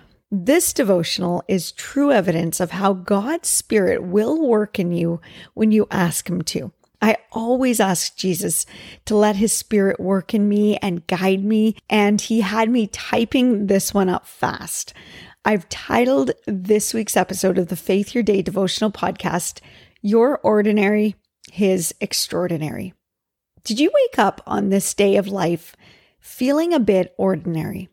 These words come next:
Did you wake up like you do on most days, with a list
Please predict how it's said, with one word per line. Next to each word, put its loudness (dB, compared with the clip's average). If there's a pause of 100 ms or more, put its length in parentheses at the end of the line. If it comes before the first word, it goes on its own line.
(580)
Did 0
you 2
wake 2
up -2
like 0
you -2
do 2
on 2
most -2
days, 2 (400)
with 2
a 4
list 2